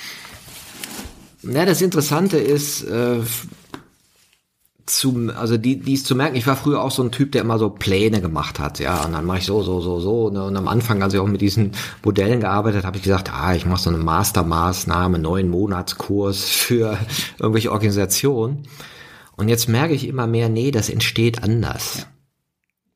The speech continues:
Speaker 1: Ja, das entsteht wie so eine Bewegung, ähm, und, und viele Dinge, die jetzt um mich herum entstanden sind in den letzten Jahren, habe ich überhaupt nicht geplant.
Speaker 2: Mhm.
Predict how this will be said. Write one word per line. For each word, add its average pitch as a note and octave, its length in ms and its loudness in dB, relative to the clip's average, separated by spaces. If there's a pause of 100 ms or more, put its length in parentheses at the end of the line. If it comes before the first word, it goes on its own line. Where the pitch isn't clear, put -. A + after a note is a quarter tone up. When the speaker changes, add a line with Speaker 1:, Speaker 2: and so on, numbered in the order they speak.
(140)
Speaker 1:
Ja, G2+ 80 0
das F#2+ 100 -2
entsteht G2 360 0
wie G#2+ 80 2
so G2 80 0
eine G2+ 140 2
Bewegung, G2+ 1120 0
ähm, F2+ 720 0 (2000)
und, G2 380 2
und F#2+ 180 -2
viele D3+ 400 2
Dinge, A2 400 0
die G2 140 -4
jetzt G#2 260 -2
um B2+ 220 2
mich A#2 180 0
herum G2+ 480 0
entstanden G#2 640 0
sind F#2 320 2
in F#2 160 -2
den F#2 140 2
letzten F#2 520 0
Jahren, F#2 640 2
habe F#2+ 100 2
ich F#2 60 -2
überhaupt A2 320 2
nicht - 160 -6
geplant. - 540 -2
Speaker 2:
Mhm. F#3 160 -4